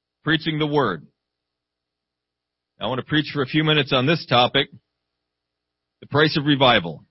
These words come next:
The price of revival. And if we can pray one more time and ask God to bless the remainder of our service. Lord Jesus, I am so thankful for you.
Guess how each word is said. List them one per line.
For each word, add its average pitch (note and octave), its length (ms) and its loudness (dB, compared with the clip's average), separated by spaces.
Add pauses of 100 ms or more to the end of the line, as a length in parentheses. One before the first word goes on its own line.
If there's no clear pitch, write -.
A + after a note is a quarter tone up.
(1700)
The B2 60 -6
price C3+ 380 -2
of C3 80 -4
revival. G#2 560 -2
And F#2 80 -10
if - 40 -20
we C#3+ 120 -6
can C3+ 140 -8
pray C#3 200 0
one C#3 160 0
more C3+ 180 0
time C3+ 320 2
and C3 80 -2
ask C3 240 0
God C3+ 200 2
to C3 60 -2
bless C3 280 -4
the C#3 80 -6
remainder C#3 320 0
of C3 80 -2
our C3+ 120 2
service. G2 540 -2 (1600)
Lord B2 220 0
Jesus, A#2+ 500 2
I B2+ 100 4
am A2+ 80 0
so B2+ 200 2
thankful C#3 480 0
for D3+ 60 0
you. F2+ 320 -2